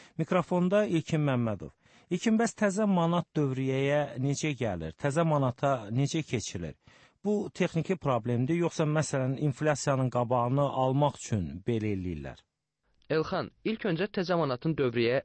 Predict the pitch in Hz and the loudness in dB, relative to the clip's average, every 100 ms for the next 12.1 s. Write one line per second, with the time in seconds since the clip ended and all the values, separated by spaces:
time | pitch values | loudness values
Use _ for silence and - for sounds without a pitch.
0 | - 139 120 101 107 - 107 101 101 113 | 0 0 0 0 -2 0 0 0 -2 -4
1 | 95 80 85 80 - - - 208 214 - | -6 -8 -8 -10 -12 -20 -4 -2 0 -2
2 | 139 156 135 110 - 101 92 - 123 156 | 0 0 0 -2 -4 -4 -4 -6 -4 -2
3 | 143 113 120 - - - 87 85 120 156 | 0 0 -2 -6 -10 -6 -6 -2 -2 0
4 | 175 - 220 - - _ - 180 240 233 | 0 0 -2 -4 -14 _ -4 -2 0 0
5 | 165 - 147 127 110 113 123 120 104 104 | 0 -2 0 0 2 2 0 0 -2 0
6 | 104 - 110 127 135 127 139 107 80 67 | -2 -2 -2 -2 -2 -2 -2 -2 -2 -4
7 | 76 - _ _ 165 196 214 185 135 - | -8 -12 _ _ -4 0 0 -2 -4 -8
8 | - 80 78 80 82 82 - - _ - | -10 -8 -6 -8 -8 -10 -12 -14 _ -20
9 | _ - 151 151 - - - 175 180 160 | _ -4 -4 -2 -4 -6 -2 0 2 0
10 | 113 87 85 - - _ - 165 190 131 | 0 -2 -4 -10 -16 _ -4 0 0 2
11 | 101 95 92 90 87 92 - - 92 - | 0 0 0 -2 -2 -4 -4 -4 -4 -4